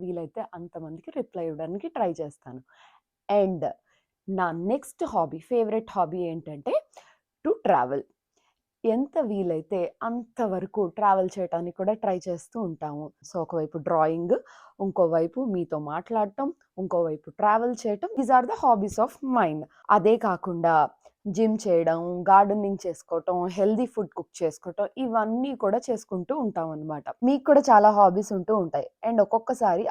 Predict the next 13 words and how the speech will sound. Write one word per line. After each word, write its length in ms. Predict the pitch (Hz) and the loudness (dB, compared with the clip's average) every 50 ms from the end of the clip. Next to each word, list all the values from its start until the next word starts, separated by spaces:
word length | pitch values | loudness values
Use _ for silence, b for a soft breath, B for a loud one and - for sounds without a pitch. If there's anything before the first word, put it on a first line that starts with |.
| 196 | 2
ఆ 20 | 180 165 143 | 0 0 0
హాబీస్‌ని 640 | 170 180 190 214 202 214 233 202 - - 196 208 226 226 226 _ _ - - | 0 2 2 2 2 0 -6 -6 -6 -8 -8 -6 -8 -8 -10 _ _ -6 -2
చేయటం 420 | 214 202 208 220 - - 214 208 220 214 - | -2 -2 -2 -2 -4 -2 -4 -4 -4 -6 -6
చాలా 320 | 185 160 156 156 170 185 196 196 175 170 | -6 -4 -2 0 0 0 0 -2 -4 -6
ఇంపార్టెంట్. 600 | 165 - 170 160 160 151 - 160 156 151 - 156 143 - _ _ _ _ _ _ - - 190 | -8 -6 -4 -4 -4 -6 -8 -14 -12 -10 -8 -8 -10 -10 _ _ _ _ _ _ -4 -2 -2
అందరికీ 360 | 214 220 233 247 240 254 247 214 | 0 0 0 0 0 -2 -2 -2
అ-, 80 | 190 185 _ _ _ _ - | -2 -4 _ _ _ _ 0
కొన్ని 160 | 262 240 226 202 | 0 0 0 0
కొన్ని 180 | 233 226 220 214 202 | -2 -2 -2 -4 -6
ఇష్టం 200 | - - - 240 233 | -6 -6 -6 -6 -6
ఉంటాయి, 320 | 214 196 190 185 180 185 185 190 185 - | -4 -4 -4 -4 -2 -2 -2 -4 -4 -4
కొన్ని 160 | 208 196 190 190 | -4 -4 -4 -4
కొన్ని 140 | 202 196 | -4 -4